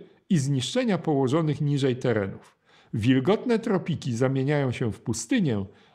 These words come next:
a cały misterny system, na którym opiera się życie lokalnej społeczności, rozpada się jak domek z kart.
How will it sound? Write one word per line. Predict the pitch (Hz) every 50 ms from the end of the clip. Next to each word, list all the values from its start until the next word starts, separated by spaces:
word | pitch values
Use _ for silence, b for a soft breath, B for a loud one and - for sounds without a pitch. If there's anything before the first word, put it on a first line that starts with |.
| b b b
a | 127 123
cały | - - 220 233 240 233 214
misterny | 196 180 160 - - - 196 185 175 170 165 139 -
system, | - - 185 156 - - 147 123 120 127
na | 127 120
którym | - - - 170 156 143 135 -
opiera | 143 123 - - 151 143 143 131
się | 135 - 143 123 113
życie | 107 135 165 160 - 147 123
lokalnej | 117 110 - 151 151 147 135 123 113 107
społeczności, | - - - 110 110 120 123 - - 240 226 170 - - - - 101 90 b b b b b b b b
rozpada | - 127 120 113 - - - 214 214 196 196 180 165
się | - - 151 143 135
jak | 123 117 113 107
domek | 120 127 113 113 104 - -
z | - -
kart. | - 117 95 87 - - - -